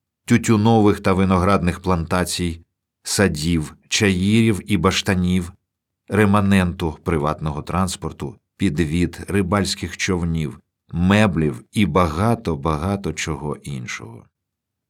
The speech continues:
А ще усієї промислової та духовної продукції,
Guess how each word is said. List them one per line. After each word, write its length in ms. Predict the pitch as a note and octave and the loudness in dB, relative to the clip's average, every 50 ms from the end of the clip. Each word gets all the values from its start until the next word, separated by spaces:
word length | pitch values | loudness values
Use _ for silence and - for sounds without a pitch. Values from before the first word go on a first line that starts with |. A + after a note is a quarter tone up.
| _ _ _ | _ _ _
А 120 | - - E2+ | -4 -2 -2
ще 440 | - - - - B2 B2+ C#3 C3+ | -2 -2 -2 0 0 0 0 0
усієї 680 | B2 C#3+ D3 C3 A#2 - - C#3+ B2+ C3 D3 C#3+ C#3 C3 | -2 -2 -2 -2 -2 -2 -2 -2 2 2 4 4 4 4
промислової 880 | A#2 - A2 A2 A2 A2+ G#2+ G2+ - - G#2+ A2+ A2+ A2 A2 A2 A2 G#2+ | 4 2 2 0 2 2 0 -2 0 0 2 4 4 4 4 4 4 2
та 140 | G#2+ G#2+ G#2 | 2 0 -2
духовної 640 | F#2+ G2+ G2+ F#2+ - A2 A2 G#2+ G#2 G#2 G#2 G#2 | 0 -2 -4 -2 0 0 0 0 0 0 -2 -2
продукції, 760 | G#2 A2+ A#2 A2 A2 A2 G2 - - - - C#2+ C#2 B1 - | -2 -2 -4 -2 -2 -2 -4 -4 -6 -8 -6 -6 -6 -8 -10